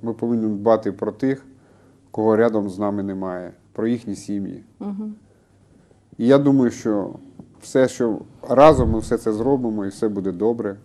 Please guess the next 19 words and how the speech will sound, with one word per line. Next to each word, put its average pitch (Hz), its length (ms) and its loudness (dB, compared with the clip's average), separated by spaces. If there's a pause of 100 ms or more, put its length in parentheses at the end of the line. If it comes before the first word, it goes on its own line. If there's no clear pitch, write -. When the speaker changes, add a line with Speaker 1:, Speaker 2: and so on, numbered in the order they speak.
(680)
Speaker 1:
І 104 80 -6
заквітне 139 480 2
Україна, 117 540 0
і 98 60 0
наша 104 240 -2
Черкащина. 110 720 -4 (600)
Speaker 2:
І 240 60 8
вони 240 200 8
за 247 120 2
це 254 160 -4
загинули. 202 460 -6 (560)
Speaker 1:
Да. 101 60 -8 (400)
Speaker 2:
І 254 80 6
вони, 254 180 10
знаєте, 254 280 8
звідти 214 320 4
будуть 190 240 2
за 208 100 0
нами, 208 320 2